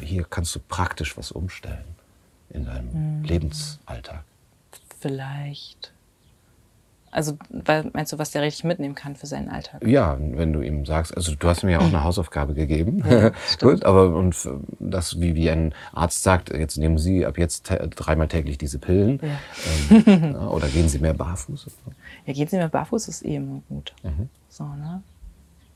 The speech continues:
Speaker 2: Also, ja, ist halt auch die Frage, wer da kommt, ne? Also ich, klar, ich, weil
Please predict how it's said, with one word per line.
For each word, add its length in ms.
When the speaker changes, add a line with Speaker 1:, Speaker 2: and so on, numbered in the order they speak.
Speaker 2:
Also, 420
ja, 160
ist 100
halt 160
auch 80
die 120
Frage, 340
wer 140
da 100
kommt, 360
ne? 120
Also 180
ich, 240
klar, 380
ich, 140
weil 240